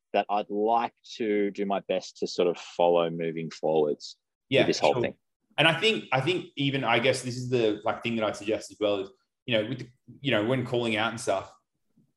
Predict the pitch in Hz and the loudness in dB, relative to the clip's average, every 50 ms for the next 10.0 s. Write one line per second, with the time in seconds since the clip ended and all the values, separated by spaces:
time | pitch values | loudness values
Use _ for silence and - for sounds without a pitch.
0 | _ _ _ _ _ _ 120 127 135 156 220 214 196 165 - 143 147 139 135 123 | _ _ _ _ _ _ 0 0 2 2 4 4 4 4 6 4 0 0 0 0
1 | 127 113 107 - 120 117 113 117 120 117 - 120 107 - - 123 120 123 127 139 | -2 -2 0 -2 -2 -2 0 0 0 -2 0 -2 -2 -2 0 -2 -2 0 0 0
2 | 131 - 131 131 120 120 127 123 - - - 104 117 117 110 110 104 107 110 104 | 0 0 -2 -4 -4 -4 -4 -4 -4 -4 0 2 2 2 2 0 0 -2 -2 -4
3 | 107 113 113 110 113 107 - 113 104 107 110 120 117 107 101 98 - - 107 98 | -4 -4 -2 -2 -2 -2 -2 -4 0 2 2 4 4 2 0 0 -4 -6 -6 -6
4 | - - 110 117 107 104 - - - - 127 113 104 104 110 107 107 110 107 104 | -2 0 2 2 2 0 -2 -6 -6 -4 -4 -4 -2 2 4 4 4 4 2 -2
5 | 104 - _ _ _ _ _ _ _ _ - 120 123 123 117 120 123 120 120 110 | -4 -8 _ _ _ _ _ _ _ _ -6 -4 -2 -2 2 4 4 4 4 2
6 | 107 113 107 113 113 110 104 113 110 104 107 107 101 107 101 - - 117 113 110 | -4 -2 -2 0 0 0 -2 -2 -2 -2 -4 -2 -2 0 -2 2 2 2 2 2
7 | 113 113 110 107 - 113 101 98 104 95 - - - 117 113 113 110 110 110 110 | 0 -4 -6 -2 0 -2 -2 -2 -4 -8 -12 -10 -4 -2 0 0 2 2 0 0
8 | 107 - - _ _ _ _ - - 131 139 127 131 131 127 - - 120 110 110 | -2 -4 -10 _ _ _ _ -6 0 0 2 4 2 2 2 0 0 2 4 4
9 | 113 113 113 110 104 - - - - - 113 113 113 113 110 113 110 - - | 4 2 0 -2 -4 -8 -10 -10 -4 0 2 4 4 6 4 4 2 2 -2